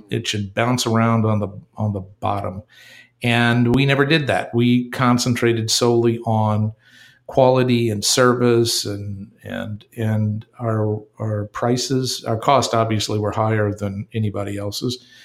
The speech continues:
but our prices were much higher as well. And we had, when I sold the company, uh,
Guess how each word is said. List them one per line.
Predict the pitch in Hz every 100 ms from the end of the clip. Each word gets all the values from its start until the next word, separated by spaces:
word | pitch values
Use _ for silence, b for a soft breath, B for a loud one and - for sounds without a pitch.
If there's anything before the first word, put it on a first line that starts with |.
| B B
but | 120 120 117 113 -
our | 117 107
prices | - 127 117 113 104
were | 113
much | 107 104 -
higher | 107 101
as | 98
well. | 123 120 107
And | 107
we | 135 139
had, | - 123 113 110 117 b b b b b b b b
when | -
I | 127
sold | 120 139 123
the |
company, | 117 127 120 120 113 110 113 113 - -
uh, | 120 120 120